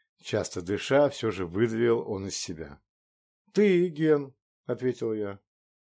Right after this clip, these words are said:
Он круто развернулся и сел, в упор глядя на меня. «Не узнал?» — на всякий случай поинтересовался я. Молчание было ответом, из чего я заключила: или не узнал, или не хотел того показывать.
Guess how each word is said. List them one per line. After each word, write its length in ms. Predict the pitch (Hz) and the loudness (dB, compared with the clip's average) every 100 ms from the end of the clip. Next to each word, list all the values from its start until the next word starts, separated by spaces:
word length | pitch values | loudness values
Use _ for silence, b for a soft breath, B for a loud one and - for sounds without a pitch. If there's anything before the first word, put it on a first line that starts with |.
| _ _ | _ _
Он 180 | 113 120 | -2 -2
круто 380 | - 120 113 101 | -2 -2 -2 -2
развернулся 720 | 92 85 95 101 143 147 - | -4 -2 -4 -2 -4 -4 -4
и 100 | 95 | -6
сел, 480 | - - 120 139 139 | -6 -2 0 0 -4
в 140 | 104 104 | -6 -6
упор 380 | - 101 113 | -4 -2 -2
глядя 300 | 87 95 90 | -2 -4 -4
на 80 | 90 | -6
меня. 420 | 90 85 71 60 _ _ _ _ _ _ - | -6 -8 -10 -18 _ _ _ _ _ _ 0
«Не 120 | 180 | 4
узнал?» — 500 | 196 180 220 208 - _ _ _ _ | 4 6 6 4 -4 _ _ _ _
на 140 | 104 98 | -8 -6
всякий 320 | 101 90 95 | -6 -6 -8
случай 380 | - 127 - 123 | -8 -8 -6 -8
поинтересовался 960 | - 92 - 87 - 92 95 - - | -6 -10 -10 -14 -8 -6 -6 -8 -14
я. 140 | - _ _ _ _ _ _ _ _ _ _ _ _ _ _ - | -16 _ _ _ _ _ _ _ _ _ _ _ _ _ _ 0
Молчание 680 | 120 123 - 190 190 185 | 0 0 2 2 2 -2
было 260 | 135 120 123 | -2 -2 -2
ответом, 540 | 113 87 87 - 85 _ _ _ _ _ _ 120 | -4 -8 -12 -14 -20 _ _ _ _ _ _ -8
из 80 | |
чего 300 | - - 139 | -4 0 4
я 100 | 165 | 4
заключила: 720 | 139 135 139 123 - 107 101 104 | 2 2 -2 -4 0 2 2 0
или 380 | - 196 151 | 0 2 2
не 120 | 110 101 | 2 0
узнал, 580 | 92 95 120 160 180 | -2 0 2 4 2
или 280 | - - 202 | -2 -4 0
не 140 | 180 156 | 0 2
хотел 480 | 131 113 - 139 | 2 0 2 0
того 320 | 143 107 101 98 | 0 -2 -2 -4
показывать. 760 | 92 - 62 64 - _ | -6 -8 -16 -16 -20 _